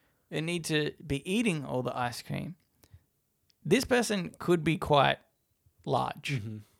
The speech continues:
Speaker 1: with all the ice cream eating. It means we would have to be larger.
Speaker 2: Yeah, I could get there.
Speaker 1: Yeah. Probably.
Speaker 2: If my history is anything to
Speaker 1: Oh
Speaker 2: go by,
Speaker 1: my
Speaker 2: I could
Speaker 1: God.
Speaker 2: get there.
Speaker 1: Check out this next one, though. This is
Speaker 2: Okay.
Speaker 1: counterintuitive. Can pick me up.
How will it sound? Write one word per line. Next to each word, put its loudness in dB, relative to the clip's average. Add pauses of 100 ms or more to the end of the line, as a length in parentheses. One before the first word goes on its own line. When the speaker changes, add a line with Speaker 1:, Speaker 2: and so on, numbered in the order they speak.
Speaker 1:
with -2
all 2
the 0
ice 2
cream -2
eating. -4 (100)
It -10
means 0
we 0
would 0
have 0
to -16
be -2
larger. 4 (160)
Speaker 2:
Yeah, 6 (200)
I 8
could 2
get 2
there. -2 (840)
Speaker 1:
Yeah. 4 (420)
Probably. 6
Speaker 2:
If 6
my 10
history 6
is 6
anything 4
to 6
Speaker 1:
Oh 10 (140)
Speaker 2:
go -
by, 8
Speaker 1:
my -2
Speaker 2:
I 8
could 8
Speaker 1:
God. 6
Speaker 2:
get 4
there. -4 (380)
Speaker 1:
Check 0
out 4
this -4
next -4
one, -2
though. 2
This 2
is 0
Speaker 2:
Okay. -2
Speaker 1:
counterintuitive. 0 (1040)
Can 6
pick 4
me 4
up. 6